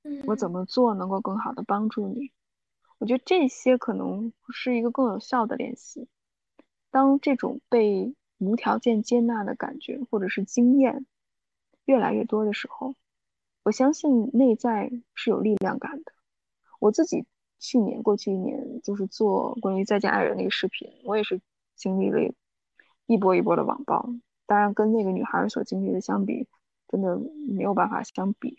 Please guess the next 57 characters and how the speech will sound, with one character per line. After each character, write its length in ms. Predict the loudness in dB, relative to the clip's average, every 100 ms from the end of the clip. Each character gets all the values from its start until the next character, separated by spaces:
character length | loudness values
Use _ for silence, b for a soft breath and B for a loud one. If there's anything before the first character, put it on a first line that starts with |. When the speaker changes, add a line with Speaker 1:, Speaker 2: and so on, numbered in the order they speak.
| -12
Speaker 2:
哈。 160 | -12 -14 _ _ _ _ _
但 140 | 2 4
是 80 |
在 100 | 6
这 80 | 6
个 60 | 4
风 180 | 4 2
暴 160 | 4
当 180 | 4 2
中， 200 | 2 0
我 100 | -2
自 160 | -4 -4
己 140 | -4
作 160 | -2 0
为 120 | 0
一 60 |
个 380 | 0 0 0 -2 -8 _ _ _ _ _ _ _ _ _ _ _ _ _ _ _ _ -16 -4
助 160 | 0
人 240 | 2 0 -2
行 240 | -2 -2
业 180 | 0 0
的 140 | -2
从 240 | -4 -4 0
业 140 | 2
者， 240 | 0 -6 -10
我 100 | -8
自 140 | -2 0
己 80 | 2
有 100 | 0
的 120 | -4
时 100 | -4
候 60 |
都 80 | -2
无 180 | -2 -2
法 340 | -2 -2 -4 -12 _ _ _ -16
去 540 | -10 -4 -2 -2 -4 -10
处 220 | -6 0
理 100 | 0
这 140 | 0 -2
些 180 | 0 0
网 160 | 0
暴 200 | 2 2
言 160 | 2 0
论， 160 | 0 0
我 60 |
就 0 |
直 160 | 0 2
接 120 | 2
把， 340 | 2 0 -2 -10 _ _ _ _ _ _ -8 -8 -10 _
就 140 | -8 -6
是 100 | 0
A 100 | 0
P 100 | 2
P 100 | 2
都 100 | 0
删 220 | 0 0
了， 180 | -2